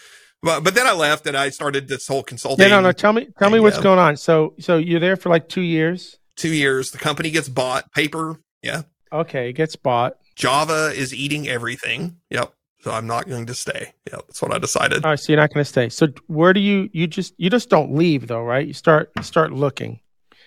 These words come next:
Speaker 2: Now we're
Speaker 1: Start
Speaker 2: talking
Speaker 1: looking.
Speaker 2: about two thousand ten?
Speaker 1: Uh, two thousand eleven. Yeah, we made it to two thousand eleven. Yeah. So Django is more of a thing, and there's a community in D C around Django and Python, of course. And, um,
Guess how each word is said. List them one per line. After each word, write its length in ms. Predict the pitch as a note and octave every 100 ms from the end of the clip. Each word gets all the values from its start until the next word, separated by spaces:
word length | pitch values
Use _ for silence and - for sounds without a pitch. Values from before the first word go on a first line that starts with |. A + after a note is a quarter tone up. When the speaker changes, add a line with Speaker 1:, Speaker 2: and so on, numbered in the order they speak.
| _
Speaker 2:
Now 120 | E3
we're 200 | G3 B3
Speaker 1:
Start 40 | G3
Speaker 2:
talking 300 | F#3 C#3+ C#3+
Speaker 1:
looking. 20 | D3
Speaker 2:
about 360 | D#3 D3+ E3+ _ -
two 120 | F3
thousand 440 | F3 E3+ D#3 D3
ten? 500 | - C#3 D3 G3 B3 - _ C#3+
Speaker 1:
Uh, 160 | B2
two 140 | - F#3+
thousand 260 | F3 D3
eleven. 300 | A#2+ G2 G#2
Yeah, 100 | B2+
we 120 | B2
made 180 | C#3 E3
it 100 | D#3+
to 80 | C#3+
two 120 | D3
thousand 340 | C#3 B2+ B2+ A#2
eleven. 360 | A2+ A2 G#2+
Yeah. 140 | A#2+ -
So 160 | - C#3+
Django 480 | A#2+ C3+ D3+ D3+ D3
is 160 | C3+
more 180 | C3 C3+
of 60 | C#3
a 60 |
thing, 420 | C3 A2+ A2+ E3 G3+ _
and 440 | D#3 B2+ B2+ C3 B2+
there's 320 | - B2+ B2+
a 80 | B2
community 480 | - B2+ B2+ C3+ C#3
in 80 | B2+
D 160 | B2+
C 240 | - B2 B2
around 260 | B2 B2
Django 460 | A2+ A2+ A#2+ B2+ C#3
and 80 | C3
Python, 480 | A2+ A#2 A2+ B2
of 80 | A#2+
course. 400 | B2 B2 F3 -
And, 160 | A#2 A#2 _ _ _ _ _ -
um, 300 | B2 A#2+